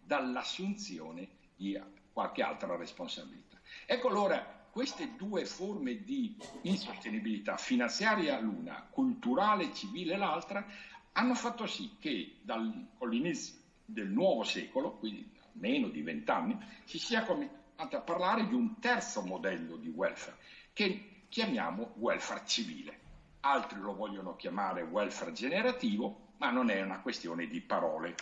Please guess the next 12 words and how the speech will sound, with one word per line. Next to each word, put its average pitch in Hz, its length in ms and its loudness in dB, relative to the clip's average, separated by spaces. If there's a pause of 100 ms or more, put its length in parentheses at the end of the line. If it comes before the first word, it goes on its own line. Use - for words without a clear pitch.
(240)
la 98 120 2
sostanza 82 560 0
rimane 82 400 -2
la - 120 -4
stessa. - 420 -10 (400)
Cioè 196 420 6
dire, - 480 -2 (460)
un 180 220 0
welfare 247 440 0
civile - 600 -10 (100)
che 196 220 -4
ha - 420 0